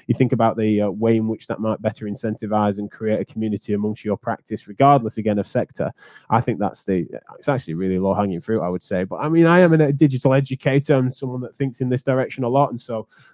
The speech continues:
my bias is that given the right opportunity to learn on the job and, and see that translated and see it not being detached, not being someone that's learning something and then practicing another thing that doesn't feel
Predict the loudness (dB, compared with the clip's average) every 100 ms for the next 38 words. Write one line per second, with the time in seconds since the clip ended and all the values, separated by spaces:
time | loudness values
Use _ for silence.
0 | -12 -2 0 2 2 4 2 0 -4 -6
1 | -8 -10 _ _ _ _ _ _ _ _
2 | 2 4 4 2 4 4 2 -2 -4 -2
3 | -2 -2 -6 -8 _ _ _ _ -2 0
4 | 0 -2 4 6 6 4 0 -4 -2 -2
5 | 0 2 2 2 -4 -6 -6 -8 -2 0
6 | 2 0 -2 -6 -6 -2 0 0 -2 -6
7 | -8 -4 -2 -2 -2 -2 -4 -4 -4 -6
8 | -6 -6 0 2 2 0 0 0 0 4
9 | 8 8 8 4 -4 -6 -8 -8 -8 -10
10 | -14 _ -16 -10 -6 -2 -4 0 0 0
11 | -2 -4 -4 0 2 2